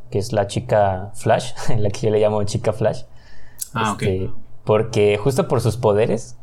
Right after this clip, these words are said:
Speaker 1: era algo que yo comentaba en, en Twitter, que algo que me gustó fue las escenas de acción donde participa ella,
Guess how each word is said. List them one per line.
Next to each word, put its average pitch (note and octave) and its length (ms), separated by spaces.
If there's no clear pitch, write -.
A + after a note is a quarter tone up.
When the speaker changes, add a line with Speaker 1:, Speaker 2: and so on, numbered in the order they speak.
Speaker 1:
era B2 300
algo B2+ 200
que A#2 80
yo G#2 100
comentaba G#2 600
en, F#2+ 360
en F#2 120
Twitter, A#2 380
que F2+ 340
algo G#2 220
que G#2+ 80
me G2 80
gustó F#2+ 320
fue G2+ 360
las G#2+ 200
escenas A2 340
de G2+ 40
acción G#2+ 600
donde F#2 360
participa G#2 560
ella, G#2+ 320